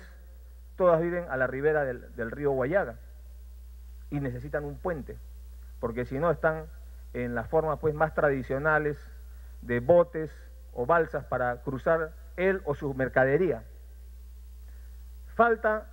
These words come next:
todavía en el brae la pacificación del brae y es una tarea no solamente de la Fuerza Armada y Policía Nacional del Perú,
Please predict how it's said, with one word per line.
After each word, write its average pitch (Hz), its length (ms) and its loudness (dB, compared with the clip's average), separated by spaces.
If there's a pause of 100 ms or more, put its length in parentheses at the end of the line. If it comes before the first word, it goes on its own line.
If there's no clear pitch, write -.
(100)
todavía 185 520 2
en 131 160 -4
el 135 80 0
brae 160 340 4
la 127 140 0
pacificación 120 640 -2
del 151 160 4
brae 156 280 4
y 131 100 -4
es 123 80 -8
una 143 180 -4
tarea 147 400 0 (460)
no 175 200 2
solamente 208 560 4
de 190 40 6
la 151 120 4
Fuerza - 260 0
Armada 170 260 0
y 165 60 -4
Policía 127 400 -2
Nacional 151 380 -2
del 143 120 4
Perú, 165 280 -2